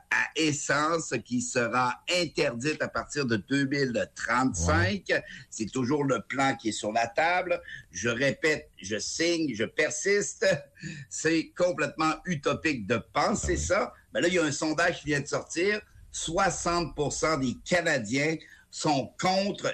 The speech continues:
Speaker 1: l'interdiction de vendre des voitures à essence à partir de deux mille trente-cinq.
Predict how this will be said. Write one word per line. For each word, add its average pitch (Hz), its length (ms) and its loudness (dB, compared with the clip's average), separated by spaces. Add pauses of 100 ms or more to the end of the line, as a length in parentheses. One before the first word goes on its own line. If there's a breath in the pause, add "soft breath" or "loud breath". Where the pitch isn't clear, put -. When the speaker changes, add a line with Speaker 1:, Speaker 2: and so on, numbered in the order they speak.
(120)
Speaker 1:
l'interdiction 170 1600 -2 (300 soft breath)
de 123 140 0
vendre 131 640 2
des 113 240 0
voitures 123 540 0
à 113 80 2
essence 113 380 0
à 110 60 2
partir 117 300 -2
de 107 100 0
deux 95 180 -2
mille 92 160 -2
trente-cinq. - 400 -8